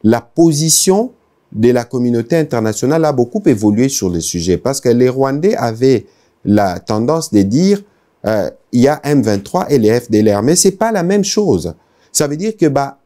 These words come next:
oyo, bah, F D L R, bah, za na Congo,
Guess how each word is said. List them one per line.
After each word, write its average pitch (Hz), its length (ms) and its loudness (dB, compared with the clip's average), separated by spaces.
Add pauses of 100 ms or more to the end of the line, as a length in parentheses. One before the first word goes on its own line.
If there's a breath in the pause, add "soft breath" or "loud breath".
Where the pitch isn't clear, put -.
(120)
oyo, 175 480 4
bah, 135 220 -2
F 175 220 0
D 147 100 4
L 139 280 2
R, 98 40 -10
bah, 110 200 -2
za 147 140 0
na 117 120 -4
Congo, 139 460 -2